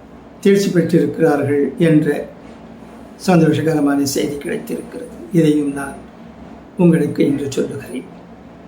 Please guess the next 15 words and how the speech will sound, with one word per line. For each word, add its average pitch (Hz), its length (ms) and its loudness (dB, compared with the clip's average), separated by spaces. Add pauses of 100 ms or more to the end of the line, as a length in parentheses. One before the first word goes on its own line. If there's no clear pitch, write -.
(340)
நேற்றும் 185 560 4 (760)
பிளஸ் 175 240 2
டூ 175 160 2 (1040)
தேர்வு 165 540 4 (960)
ரிசல்ட் 170 400 4
வந்தவுடன் 160 640 2 (100)
நான் 151 340 0 (360)
ஆம்பூரில் 175 460 6
உள்ள 151 320 4 (480)
சில 160 240 2
பள்ளிகளின் 143 720 2 (100)
நிலவரத்தை 147 580 0
உங்களுக்கு 139 400 -4
சொல்லியிருந்தேன். 139 600 -8 (720)
இன்று 151 440 2